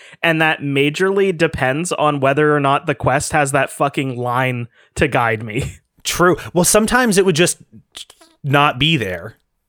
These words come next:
Speaker 1: Yeah.
Speaker 2: And then you could, like, if you went and, like, deactivated it and then reactivated it, it would show up.
Speaker 1: Yeah, yeah.
Speaker 2: That was just, I think that was just broken. But, like, you
Speaker 1: But,
Speaker 2: know.
Speaker 1: but sometimes it just wasn't there. Like, I tried doing the,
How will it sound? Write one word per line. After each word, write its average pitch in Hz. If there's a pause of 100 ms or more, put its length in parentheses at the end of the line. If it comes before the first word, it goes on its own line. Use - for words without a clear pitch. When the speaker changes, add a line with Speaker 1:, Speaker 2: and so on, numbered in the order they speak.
(320)
Speaker 1:
Yeah. 170
Speaker 2:
And 175
then 170
you 175
could, 175
like, 151
if 175
you 175
went 160
and, 160
like, - (100)
deactivated 147
it 170
and 143
then 139
reactivated 127
it, 147
it 143
would 123
show 120
up. 120 (280)
Speaker 1:
Yeah, 135
yeah. 123
Speaker 2:
That 160
was 180
just, 135
I 135
think 175
that 165
was 143
just 131
broken. 107 (220)
But, 185
like, 180 (240)
you 233
Speaker 1:
But, 185
Speaker 2:
know. 151
Speaker 1:
but 160
sometimes 196
it 147
just 135
wasn't 123
there. 107
Like, 143
I 139
tried 127
doing 127
the, 110